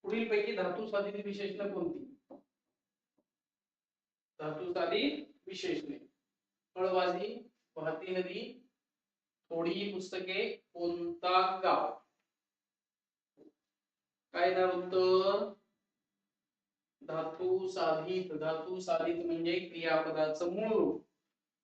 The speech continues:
क्रियापदाच्या मूळ रूपाला एखादा प्रत्यय लागतो आणि तयार झालेला शब्द नामाबद्दल अधिक माहिती सांगतो. वाहती नदी. कुठली?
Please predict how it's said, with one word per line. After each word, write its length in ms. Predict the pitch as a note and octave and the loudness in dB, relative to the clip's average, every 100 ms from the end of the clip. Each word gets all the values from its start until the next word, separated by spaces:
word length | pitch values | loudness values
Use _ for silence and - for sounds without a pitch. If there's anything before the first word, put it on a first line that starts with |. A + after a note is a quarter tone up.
| _ | _
क्रियापदाच्या 840 | D#3+ D#3+ E3+ E3 D#3+ D3+ C#3+ - | -6 2 4 4 2 2 0 -4
मूळ 340 | E3+ F#3 G#3 G#3+ | -10 -4 0 2
रूपाला 400 | F3+ - D#3 E3 | 2 2 0 2
एखादा 440 | E3 D3+ D3+ D#3+ | 0 -2 -2 -2
प्रत्यय 360 | E3 D3 - D#3 | -4 -10 -10 -4
लागतो 800 | C#3+ A#2 - E3+ F3+ A#3 - - _ _ _ | -2 -2 -6 -4 0 0 -2 -10 _ _ _
आणि 140 | C#3+ C#3+ | -14 -2
तयार 360 | E3+ F3 F3 D#3 | 4 6 4 2
झालेला 300 | D3+ D3+ D3+ D3+ | 0 2 2 0
शब्द 320 | - - D#3+ F3+ G#3+ B3 B3+ - _ _ _ | -4 -8 0 4 6 6 2 -6 _ _ _
नामाबद्दल 1080 | D#3+ D3+ D3 C#3+ C3+ D#3 E3+ A3+ C#4+ C#4+ C4+ - _ - | 0 2 2 0 -6 0 4 6 6 2 -2 -14 _ -16
अधिक 340 | D3 C#3+ - | -10 -12 -12
माहिती 160 | C#3 - | -18 -20
सांगतो. 100 | _ _ _ _ _ _ _ _ _ _ _ - | _ _ _ _ _ _ _ _ _ _ _ -4
वाहती 840 | D3+ C#3+ C3+ C#3+ E3 A3+ C#4 C#4+ - - - | 2 2 2 0 2 4 6 6 4 -8 -12
नदी. 340 | D#4+ C#4+ - - | -4 -4 -4 -8
कुठली? 840 | - - _ - A#3 D4 - - | -16 -20 _ -4 0 0 -2 -12